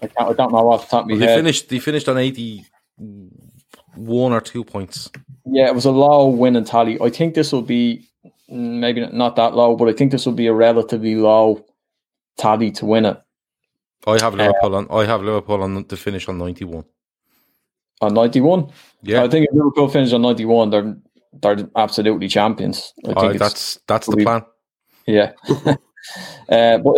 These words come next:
Speaker 1: yeah, look, that, that, that long way to answer your question. Yeah, I do. I think this, it's, it's just a year like no other.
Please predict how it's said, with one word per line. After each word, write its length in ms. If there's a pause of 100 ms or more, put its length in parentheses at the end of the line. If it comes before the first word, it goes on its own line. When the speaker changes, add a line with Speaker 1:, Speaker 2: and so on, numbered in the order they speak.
Speaker 1:
yeah, 120
look, 200
that, 160
that, 140
that 260
long 360
way 100
to 60
answer 220
your 60
question. 340
Yeah, 100
I 60
do. 300
I 160
think 160
this, 260
it's, 300 (460)
it's 160
just 160
a 40
year 240
like 200
no 240
other. 200